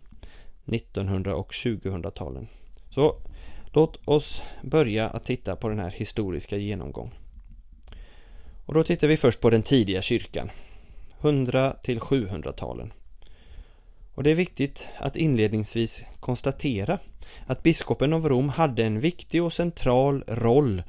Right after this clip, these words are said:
i den tidiga kyrkan. Enligt Alexander Smeman är detta, citat, "unisont förkunnat hos konciliefäderna", slut citat. Det faktum att apostlafurstarna Petrus och Paulus levt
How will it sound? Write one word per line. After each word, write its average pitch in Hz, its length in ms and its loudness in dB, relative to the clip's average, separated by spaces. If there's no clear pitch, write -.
i 143 200 4
den 139 200 4
tidiga 104 440 0
kyrkan. - 500 -4
Enligt 131 360 4
Alexander 127 400 2
Smeman 135 540 2
är 143 100 0
detta, 120 420 2
citat, 117 460 -4
"unisont 147 920 0
förkunnat 110 840 0
hos 104 460 -6
konciliefäderna", 101 1120 -4
slut 107 200 -6
citat. - 380 -10
Det 127 180 2
faktum - 360 2
att - 220 -2
apostlafurstarna 123 1000 -2
Petrus 139 580 -2
och - 100 -10
Paulus 107 480 -4
levt 139 680 -2